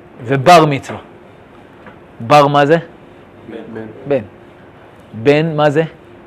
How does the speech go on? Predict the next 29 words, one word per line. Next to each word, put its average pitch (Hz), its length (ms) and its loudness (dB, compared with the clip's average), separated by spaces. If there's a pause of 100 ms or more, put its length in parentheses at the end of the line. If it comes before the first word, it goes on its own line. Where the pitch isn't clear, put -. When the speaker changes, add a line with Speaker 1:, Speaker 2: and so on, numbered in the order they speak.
(100)
Speaker 1:
אה, 156 160 2
מה 160 180 2
זה 147 100 2
בר? 143 220 4
גם 139 180 0
עוד 143 140 -2
מילה, 139 420 -2
עוד 143 180 -2
משמעות. 139 320 -6 (120)
חוץ, - 520 0 (120)
חוצה. 202 360 -4 (580)
לעומת 156 220 -2
זאת 156 180 0
בת 220 360 4
זה 165 100 -8
מהמילה 160 340 2
פנימה. 202 380 2 (500)
כבודה 160 280 0
בת 175 160 -2
מלך 185 260 -2
פנימה. 214 280 -2 (480)
האיש - 360 -4
החוצה. - 340 -6 (840)
איש - 400 -6 (120)
שר 139 320 -2
החוץ, 190 480 -2 (160)
האישה 151 300 -6
שרת 139 280 -2
הפנים. 123 260 -10